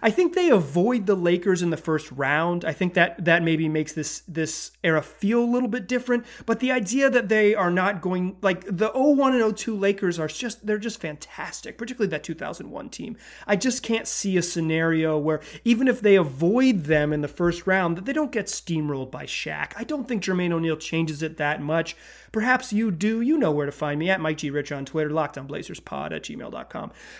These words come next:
But what I want to address in this third segment, as we, as we transition to the biggest ripple effect, is what really changes.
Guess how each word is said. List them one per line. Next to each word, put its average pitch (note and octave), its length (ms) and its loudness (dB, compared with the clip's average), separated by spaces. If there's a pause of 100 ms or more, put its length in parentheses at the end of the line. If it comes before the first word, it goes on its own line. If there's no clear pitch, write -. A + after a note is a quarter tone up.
(260)
But C#4 320 4 (1900)
what G#3+ 160 4
I C4+ 60 8
want D4 180 6
to B3+ 60 6
address A#3+ 320 4
in G3+ 140 4
this G3 180 2
third G#3+ 340 6
segment, D3 340 -4
as D#3+ 200 -2
we, F3+ 260 -2
as D#3+ 140 -4
we E3+ 100 2
transition G3+ 540 2
to - 100 -6
the E3+ 80 2
biggest G#3+ 480 4
ripple G3 280 4
effect, F3 340 -2
is F3+ 140 0
what A3 360 2
really A3 300 4
changes. - 640 -6